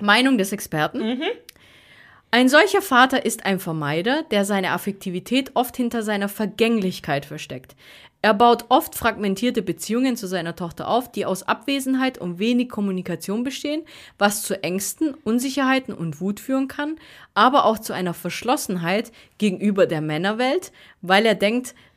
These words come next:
Speaker 1: dass niemand sie jemals wirklich verstehen kann."
Speaker 2: Ja, okay.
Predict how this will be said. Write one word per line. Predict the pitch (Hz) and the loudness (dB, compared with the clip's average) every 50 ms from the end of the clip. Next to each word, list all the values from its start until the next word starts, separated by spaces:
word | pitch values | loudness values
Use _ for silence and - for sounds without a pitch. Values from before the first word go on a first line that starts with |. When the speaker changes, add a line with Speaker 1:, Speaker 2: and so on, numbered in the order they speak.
| _ - | _ 0
Speaker 1:
dass | 196 185 185 185 - | 0 0 2 0 0
niemand | 202 208 240 277 294 285 269 262 | 2 2 4 4 4 2 0 0
sie | 262 220 196 | -2 -2 -4
jemals | 185 190 196 202 202 202 202 - | -2 -2 0 0 -2 -2 -4 -6
wirklich | 170 165 - 185 180 - | -8 -6 -4 -4 -6 -6
verstehen | - 180 170 - - 151 151 147 143 | -8 -10 -10 -8 -8 -8 -8 -8 -10
kann." | 143 - - 143 143 143 _ _ _ _ _ _ _ _ _ _ _ _ _ - | -10 -12 -14 -14 -14 -16 _ _ _ _ _ _ _ _ _ _ _ _ _ -10
Speaker 2:
Ja, | 269 220 208 | -6 -4 -2
okay. | 214 233 233 - 226 185 175 180 | -4 -4 -4 -4 -4 -4 -4 -4